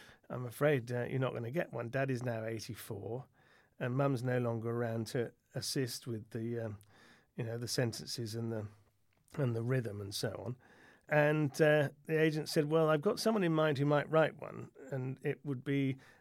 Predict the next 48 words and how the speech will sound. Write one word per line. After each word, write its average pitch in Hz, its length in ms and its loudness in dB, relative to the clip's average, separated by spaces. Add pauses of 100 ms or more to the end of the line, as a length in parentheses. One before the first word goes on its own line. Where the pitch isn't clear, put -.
a 151 80 2
Dick 151 200 -4
Francis 139 480 0
novel 127 360 0
by 123 240 0
so-and-so." 120 640 4
And 123 80 -4
I 131 120 0
said, 147 200 -2
"Well, 160 140 2
before 160 360 2
you 190 140 6
ask 151 220 2
anyone 135 260 4
else, 104 400 -2 (1400)
I 175 100 8
would 139 160 4
like 104 200 -8
to - 100 -10
have 90 80 -10
a 101 40 -12
go." 98 360 -10 (580)
Now, 131 280 2
I've 139 280 -2
never 147 220 2
written 139 200 0
a 120 40 -2
book 127 180 -2
before 139 320 2
in 120 60 2
my 104 140 -4
life, 113 280 -4
and 123 100 -2
I 123 140 0
was 117 140 -4
an, 135 160 -2 (100)
a, 123 220 -4
a 101 100 -10
physics - 380 -4
teacher 113 360 -6
by 107 300 -6 (180)
training. 123 460 -2 (680)
So 143 300 4
to 135 300 -2
Andrew's, 143 640 0
uh, 139 220 4
my 135 240 2
agent's 127 360 -2